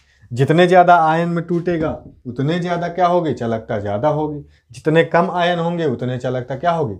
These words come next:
कम होगी। तो स्ट्रॉन्ग इलेक्ट्रोलाइट होगा तो उसकी चालकता ज़्यादा होगी, और अगर दुर्बल होगा, वीक वाला होगा तो उसकी चालकता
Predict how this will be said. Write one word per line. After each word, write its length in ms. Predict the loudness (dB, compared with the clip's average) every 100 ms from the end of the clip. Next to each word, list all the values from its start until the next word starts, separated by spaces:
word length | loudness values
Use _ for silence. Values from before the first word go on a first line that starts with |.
| -10
कम 120 | -8
होगी। 300 | -6 -8 -12 -18 _ _ _ -2
तो 80 | -2
स्ट्रॉन्ग 340 | 2 2 4
इलेक्ट्रोलाइट 520 | 4 2 0 2 2 2
होगा 220 | 0 0
तो 100 | -2
उसकी 200 | -4 -4
चालकता 420 | 0 -2 0 0
ज़्यादा 300 | 4 6 6
होगी, 360 | 2 0 -4 -10 -14 _ _ _ _ -20 -8
और 180 | 0 4
अगर 180 | 4 4 -10 _ -14
दुर्बल 380 | -6 -2 0 0
होगा, 320 | 0 0 0 -2 -6 -2
वीक 300 | 2 4 6
वाला 200 | 6 6
होगा 320 | 4 2 0
तो 120 | -2
उसकी 200 | -4 -4
चालकता 460 | -2 -4 -4 -2